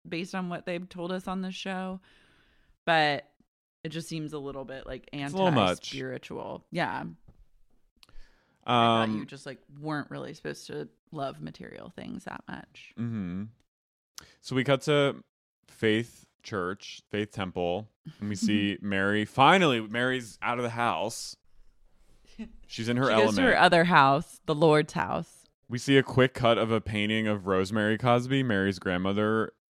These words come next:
Speaker 2: and
Speaker 1: Mm-hmm.
Speaker 2: Jesus. And the caption is "Rosemary Cosby and Jesus." And it's, like, a painting of
Speaker 1: Love.
Speaker 2: them together in the clouds.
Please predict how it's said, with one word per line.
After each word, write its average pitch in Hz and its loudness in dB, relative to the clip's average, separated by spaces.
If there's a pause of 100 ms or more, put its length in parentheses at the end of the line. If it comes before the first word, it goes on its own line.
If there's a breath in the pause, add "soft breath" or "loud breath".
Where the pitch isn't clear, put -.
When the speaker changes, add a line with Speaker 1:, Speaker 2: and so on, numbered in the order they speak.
Speaker 2:
and 98 -2
Speaker 1:
Mm-hmm. 101 -2
Speaker 2:
Jesus. 101 0
And 104 -2
the 104 -2
caption 104 0
is 95 -4
"Rosemary 92 -2
Cosby 87 -6
and 85 -10
Jesus." 80 -12
And 98 -10
it's, 92 -8
like, 95 0
a 92 -2
painting 92 0
of 87 -4
Speaker 1:
Love. - -6
Speaker 2:
them 90 -2
together 85 -2
in 85 -4
the 85 -6
clouds. 85 -4